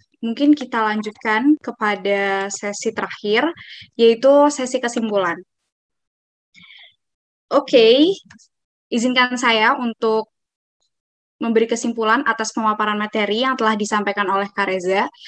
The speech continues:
Jadi untuk menjadi, untuk menjadi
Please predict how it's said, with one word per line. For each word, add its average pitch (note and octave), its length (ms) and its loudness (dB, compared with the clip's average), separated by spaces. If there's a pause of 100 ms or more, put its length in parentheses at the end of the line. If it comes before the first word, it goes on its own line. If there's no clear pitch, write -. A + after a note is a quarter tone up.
(440)
Jadi B3+ 240 8
untuk D4+ 320 8
menjadi, A#3+ 640 4 (320)
untuk C#4 320 2
menjadi A3 800 0